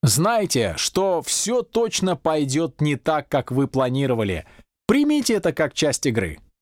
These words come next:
Если вампиры придут, ведите себя так, как будто все так и задумано.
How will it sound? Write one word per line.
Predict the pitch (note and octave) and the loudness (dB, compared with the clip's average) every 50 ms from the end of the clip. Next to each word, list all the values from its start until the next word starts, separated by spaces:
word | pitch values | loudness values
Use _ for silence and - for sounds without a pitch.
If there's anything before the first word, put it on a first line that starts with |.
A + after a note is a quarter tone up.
| _ _ _ _ - - - - | _ _ _ _ -20 -12 0 2
Если | A2+ A2+ C#3 G3 A3 - - - E3+ D3+ C3 | 4 4 4 4 2 0 0 0 0 0 0
вампиры | G#2+ G#2 C3+ D3 D#3+ D#3 - - F#3 F#3 D#3+ D3+ A#2 | 2 2 0 0 0 -2 -2 0 0 0 2 0 -2
придут, | - - C3 C3 C3+ C3+ G#3+ C4 B3 - - - - _ _ _ _ _ | 0 0 0 0 0 0 0 0 -2 -4 -6 -16 -20 _ _ _ _ _
ведите | G#2 G#2 D3+ G3 F#3+ C#4 C#4+ - C4+ | 0 0 2 2 2 0 0 0 0
себя | G#3+ - F#3+ F3 - - C3+ | 0 0 0 0 0 0 0
так, | - G#3+ G#3+ G#3+ - _ | 0 0 -2 -2 -2 _
как | - C#3+ A#2 A2 B2+ | -2 -2 0 0 0
будто | F3 G#3+ F3+ - G3 F#3 F3 E3+ D#3 - | 0 0 0 0 0 0 0 -2 -4 -6
все | - - - - - D3 D#3+ | -6 -4 -4 -2 0 0 0
так | D#3+ - - C3 C3 - - - | 0 0 -2 -2 -2 -4 -6 -4
и | B2+ A2 | -4 -2
задумано. | A2+ A2+ A2 F#2+ G#2+ G2 E2+ E2+ E2 D#2 C#2+ - | 0 0 -2 -2 -2 -2 -2 -4 -6 -8 -10 -12